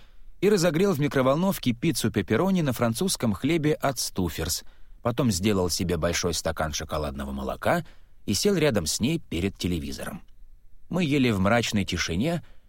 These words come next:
а на экране Маппеты пели с Кэрол Бёрнетт. Теперь же, на День Благодарения в тысяча девятьсот девяностом году, я был в Коннектикуте дома у бабушки.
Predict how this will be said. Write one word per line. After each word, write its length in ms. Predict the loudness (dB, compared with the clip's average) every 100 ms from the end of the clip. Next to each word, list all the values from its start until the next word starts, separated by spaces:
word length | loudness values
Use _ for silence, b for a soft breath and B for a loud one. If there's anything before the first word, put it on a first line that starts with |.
| b
а 100 | -2
на 140 | 2 2
экране 380 | 2 2 4 4
Маппеты 500 | 4 2 0 0 0
пели 400 | 2 2 2 0
с 120 | -2
Кэрол 400 | -2 2 2 0
Бёрнетт. 580 | -2 -4 -4 -10 -16 -20 -20 -20 -20 -18 -18 -20 -20 -20 -20 -20 -20 -20 -8
Теперь 480 | -2 -2 2 4 4
же, 240 | 0 -4 -6 b b
на 140 | 0 2
День 220 | 4 4
Благодарения 760 | 4 6 6 6 4 4 4
в 80 | 2
тысяча 380 | 2 2 2 2
девятьсот 400 | 2 2 2 4
девяностом 600 | 4 6 6 4 2 0
году, 440 | 0 2 2 2 b b b b 0
я 140 | 4
был 160 | 4 4
в 80 |
Коннектикуте 640 | 4 4 4 2 0 0 2
дома 360 | 4 6 4 4
у 100 | 2
бабушки. 640 | 2 0 -2 -4 -6 -10